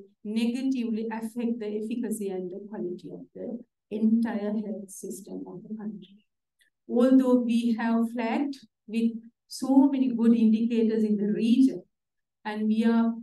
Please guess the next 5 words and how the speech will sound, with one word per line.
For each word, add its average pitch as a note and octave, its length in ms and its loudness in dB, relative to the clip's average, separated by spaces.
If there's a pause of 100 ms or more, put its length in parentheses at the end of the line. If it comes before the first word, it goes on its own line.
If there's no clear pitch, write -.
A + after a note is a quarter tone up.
(480)
like, G3+ 420 -6
uh, G3+ 280 -6 (300)
comparable A#3+ 720 2
with A#3 220 2 (260)
s-, - 360 -12